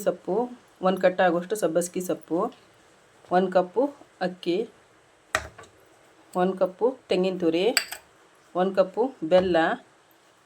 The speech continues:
ಒಂದೆರಡು ಏಲಕ್ಕಿ. ಜಾಸ್ತಿ ಮಾಡೋದಾದ್ರೆ ಇದನ್ನೇ ಎರಡು ಕಪ್ಪು,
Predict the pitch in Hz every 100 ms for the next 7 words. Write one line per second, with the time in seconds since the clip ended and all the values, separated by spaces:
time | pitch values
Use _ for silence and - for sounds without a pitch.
0 | 180 185 185 185 247 320 - - 185 190
1 | 170 - 170 202 247 _ _ _ _ _
2 | - 165 196 233 - 247 220 208 196 190
3 | 302 330 - 202 208 254 202 196 196 196
4 | 190